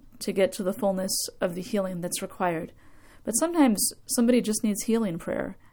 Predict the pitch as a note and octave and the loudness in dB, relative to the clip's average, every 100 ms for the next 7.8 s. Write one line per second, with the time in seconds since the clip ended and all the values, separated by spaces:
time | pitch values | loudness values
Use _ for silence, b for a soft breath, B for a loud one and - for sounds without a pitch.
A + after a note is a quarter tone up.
0 | - F#3 F#3 F#3 - F#3+ G#3 E3+ - F#3 | -8 -4 -4 -4 -4 -4 -4 -4 -4 -4
1 | F#3 - - G#3+ F3 - b b b b | -4 -4 -2 0 0 -6 b b b b
2 | - - - - b b b b - G#3 | -20 -20 -20 -20 b b b b 0 2
3 | G#3 G#3 - - - - A#3 B3+ A#3 A#3 | 2 0 -8 -20 0 4 6 6 6 4
4 | F#3+ - G3 A3+ C#4+ A#3+ G3+ G#3 F#3 G3+ | 2 2 2 2 2 0 -2 0 -2 -2
5 | F#3+ F#3+ F3+ F#3 F3+ - G3+ G#3+ - - | -2 -2 -2 -2 -4 -2 -2 -2 -2 -4
6 | E3+ - b b b b b b b A3+ | -4 -12 b b b b b b b -2
7 | A#3+ C#4 G3+ G3+ A#3+ G3 - | 4 6 4 2 2 2 -2